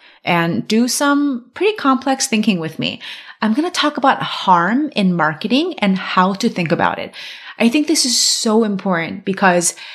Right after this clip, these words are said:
every life coach I know, including myself, has such a kind heart. We are good, compassionate people. I mean, the whole reason that we do what we do is so that we can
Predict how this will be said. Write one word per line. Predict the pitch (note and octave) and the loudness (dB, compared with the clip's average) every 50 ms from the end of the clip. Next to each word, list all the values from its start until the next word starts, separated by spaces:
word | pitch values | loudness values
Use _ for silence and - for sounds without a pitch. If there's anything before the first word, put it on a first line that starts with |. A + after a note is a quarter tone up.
| - - _ _ - | -20 -20 _ _ -2
every | C4 C#4+ D4+ D4+ F4+ F#4 | 0 0 2 2 2 0
life | F4+ C4 G#3 F#3 F#3+ G3+ G3 | 0 0 0 0 0 0 -2
coach | - - G3 F#3+ - - - | -2 -2 0 0 0 0 0
I | F#3 G3 A3+ | 0 2 4
know, | A#3+ A3+ F3+ E3 E3 E3 - | 4 4 4 2 0 -2 -2
including | - A3+ A3 - D#4 D4+ E4 D#4+ D#4 | -2 -2 0 2 0 0 0 2 2
myself, | D4 C#4 B3+ - - B3+ G#3 E3 D3+ - - - - _ _ | 2 0 0 0 0 0 0 0 -2 -4 -8 -16 -20 _ _
has | - A#3+ B3 - | -2 -2 0 2
such | - - | 2 0
a | D#4 D4+ | 0 0
kind | - - - - A#3 A3+ A3+ A3+ A3 G3+ | -4 -8 -8 -2 -2 2 2 2 2 2
heart. | F#3+ F#3 A3 E3 - - | 0 0 0 0 0 -2
We | G3+ A#3 | -2 0
are | C4 C4 B3+ | 2 2 2
good, | A3 F#3 F#3+ - A#3+ C4+ C#4 C#4 C#4 - - - - - - - | 0 -2 -4 -4 -2 2 2 2 0 -2 -8 -16 -20 -20 -14 -2
compassionate | - A3+ A3+ A3 A3 - - F#3 G#3+ A3 B3 A#3+ - - A#3 G#3+ G3+ - | 2 4 4 4 2 -2 -4 -2 0 2 2 2 2 2 2 -2 -4 -8
people. | - - A#3 A3+ A3+ - F3 E3+ E3+ F3 F3 - - - - - | -2 0 0 0 2 0 0 0 0 -2 -4 -10 -20 -20 -16 -6
I | A#3 | 0
mean, | A#3+ A#3+ | 0 2
the | B3+ A#3+ | 2 2
whole | A#3+ D#4 E4 D#4 C#4 | 0 -2 -2 -2 0
reason | D#4+ F4 G4+ - C4 A3+ G3+ | 0 0 0 2 2 0 2
that | F#3+ D#3 - F#3 | 0 -2 -2 0
we | F#3 F3+ | -2 -2
do | D#3+ G#3 G#3 | 0 2 2
what | F#3 E3+ - - | 2 2 0 0
we | F3 E3+ | -4 -2
do | F#3 D#4+ F#4 D#4+ B3 | 0 0 2 2 2
is | E3 G#3 A3 A3+ - | 0 0 0 0 0
so | - G3+ G3+ | -2 -2 0
that | G3+ G3+ - - - F3 | 2 0 0 0 -2 -2
we | F#3+ G3 | -2 -2
can | F#3+ - G3+ F3 F3 F3+ | 0 0 0 -2 -2 -4